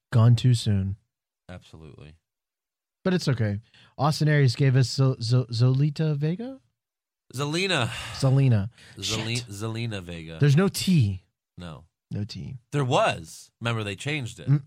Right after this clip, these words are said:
Speaker 1: or maybe it's a silent T.
Speaker 2: No, they changed it. It was Zelita Vega, and then they changed it to Zelina Vega.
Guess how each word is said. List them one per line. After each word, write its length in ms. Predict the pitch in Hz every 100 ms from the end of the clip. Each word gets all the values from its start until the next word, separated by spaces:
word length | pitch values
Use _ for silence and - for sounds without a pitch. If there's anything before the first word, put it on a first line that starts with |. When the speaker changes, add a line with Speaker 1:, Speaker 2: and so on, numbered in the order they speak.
| - -
Speaker 1:
or 80 | 156
maybe 200 | 190 190
it's 120 | 175
a 40 |
silent 460 | - 185 180 127 92
T. 320 | 113 92 92 -
Speaker 2:
No, 160 | - 139
they 100 | 117
changed 420 | 113 147 175 147
it. 120 | 104
It 40 | 101
was 180 | 110 104
Zelita 380 | 117 110 139 151
Vega, 460 | 117 107 104 117 113
and 80 |
then 80 | 113
they 100 | 110
changed 320 | 95 120 117
it 60 | 107
to 120 | - 101
Zelina 520 | 95 98 107 113 98
Vega. 460 | 82 80 80 82